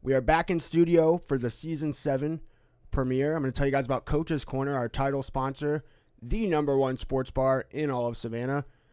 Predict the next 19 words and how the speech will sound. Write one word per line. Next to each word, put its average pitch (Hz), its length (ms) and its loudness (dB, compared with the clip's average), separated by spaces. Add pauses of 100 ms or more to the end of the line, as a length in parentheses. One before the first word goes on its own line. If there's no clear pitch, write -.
(200)
thirty 165 280 -2
sixteen 170 760 -2
East 165 300 -8
Victory 139 440 -4
Drive. 131 560 -2 (640)
Uh, 107 340 0 (100)
call 160 320 8
ahead 170 240 2
your 160 120 2
order, 127 280 0
nine 131 240 0
one 147 140 2
two, 156 260 0
three 156 240 0
five 135 300 0
two, 147 260 0
two 147 320 -2
nine 135 260 -2
thirty-three. 135 760 -2